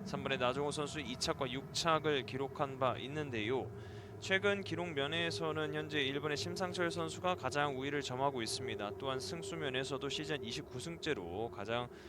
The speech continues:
우위를 점하고 있는데요. 또한 일 코스 연대율 백 퍼센트를 기록하면서 인코스 배정되었을 때 강한 모습을 보여준 바 있습니다. 또한 소개 양주에서도 가장 빠른 기록을 나타냈고요.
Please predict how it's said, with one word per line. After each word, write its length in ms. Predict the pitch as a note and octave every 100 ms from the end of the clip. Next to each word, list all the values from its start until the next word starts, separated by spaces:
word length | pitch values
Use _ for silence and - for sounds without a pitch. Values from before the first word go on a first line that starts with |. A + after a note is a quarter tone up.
| - - -
우위를 280 | A2 A2
점하고 400 | G2+ G#2+ A#2+ A#2
있는데요. 520 | G2 C3 C3 G2+ E2+ F#2+
또한 160 | A#2+ A2+
일 100 | C3+
코스 300 | D3+ C#3+ C#3
연대율 280 | C3 C3+ C#3
백 280 | A2+ G#2
퍼센트를 480 | D3 C#3+ D#3 D3+ C#3+
기록하면서 600 | C3+ C3+ - D3 C#3+ C3+
인코스 460 | C3 D#3 F#3 - F3+
배정되었을 600 | F3 E3+ E3+ E3 D#3+ -
때 100 | D3 - -
강한 340 | - B2 C#3 D3+
모습을 400 | C#3+ C3 A2+ G2+
보여준 440 | B2 A#2+ A#2+ A#2+
바 100 | G#2+
있습니다. 480 | G2+ - B2 F#2+ F2 - - - - -
또한 120 | C3
소개 360 | D#3 D3+ D#3
양주에서도 640 | D3+ D3+ D3+ C#3+ D3 D3+ E3
가장 360 | - A#2+ C3 C3
빠른 260 | C3 C#3
기록을 360 | C3+ C3+ C3 B2
나타냈고요. 840 | F#2 - B2+ F#2 - B2 G2+ D2